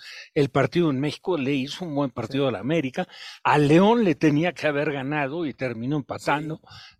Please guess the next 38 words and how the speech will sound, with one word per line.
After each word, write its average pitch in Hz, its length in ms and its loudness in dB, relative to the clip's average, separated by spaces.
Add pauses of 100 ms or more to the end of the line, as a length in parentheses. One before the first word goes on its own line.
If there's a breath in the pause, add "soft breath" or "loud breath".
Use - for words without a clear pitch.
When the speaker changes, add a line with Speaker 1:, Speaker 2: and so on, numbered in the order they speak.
Speaker 2:
Sí. 277 300 -6
Speaker 1:
Sí, - 20 -
no, 262 220 4
no 254 200 4
hay 226 200 2
tanta 220 340 0
diferencia. 180 600 -2
Uno 196 180 -6
piensa 180 380 -2
Mazatlán, 151 640 -4
como 165 220 -4
no 185 200 -6
tiene 185 220 -2
mucha 175 300 -4
historia 156 580 0
y 143 60 -2
pues 123 200 -10
la 120 140 -4
verdad 143 240 0
es 147 100 -6
que - 120 -8
no 143 180 -6
se 151 140 -10
le 214 100 -6
presta 139 400 -4
mucha 131 460 -8 (480 loud breath)
Speaker 2:
Ah, 123 80 -6
y, - 160 2
Speaker 1:
atención, 156 580 0 (100)
Speaker 2:
y 143 100 -12
cuando 156 220 -4
Speaker 1:
cree 160 160 6
Speaker 2:
hab- 160 60 4
Speaker 1:
uno 170 400 2
que 156 160 0
es - 180 -4
cosa 156 380 -2
fácil. 156 400 -2